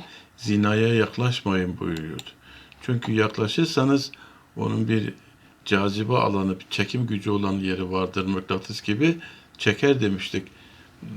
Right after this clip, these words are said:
daha önceki derslerimizde konuyla ilgili ayetleri anlatırken.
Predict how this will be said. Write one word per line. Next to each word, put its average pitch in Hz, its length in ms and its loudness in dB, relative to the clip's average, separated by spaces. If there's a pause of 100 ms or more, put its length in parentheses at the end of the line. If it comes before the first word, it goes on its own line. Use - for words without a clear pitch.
(160)
daha 107 160 0
önceki 98 400 -2
derslerimizde 98 880 -2 (400)
konuyla 113 440 -2
ilgili 98 460 -4
ayetleri 92 600 -2
anlatırken. 90 680 -4